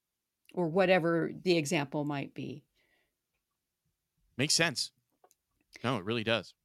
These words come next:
Speaker 1: So our tips, just to review them,
Speaker 2: Okay.
Speaker 1: think it through. What are you delegating?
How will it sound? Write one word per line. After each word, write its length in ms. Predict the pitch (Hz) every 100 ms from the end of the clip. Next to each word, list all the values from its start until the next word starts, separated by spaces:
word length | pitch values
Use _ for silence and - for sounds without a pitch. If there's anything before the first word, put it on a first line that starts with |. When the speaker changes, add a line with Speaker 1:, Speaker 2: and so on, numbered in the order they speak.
| -
Speaker 1:
So 220 | - 208
our 120 | 214
tips, 360 | 214 262 269 -
just 200 | 233 -
to 80 | 214
review 360 | 196 185 180
them, 200 | 180 254 339 - _ - - _ _ - -
Speaker 2:
Okay. 60 |
Speaker 1:
think 120 | 170 202
it 120 | 240
through. 420 | - 220 196 208 - _ _ -
What 200 | 147 156
are 40 |
you 80 | 175
delegating? 680 | 175 180 170 165 170 170 170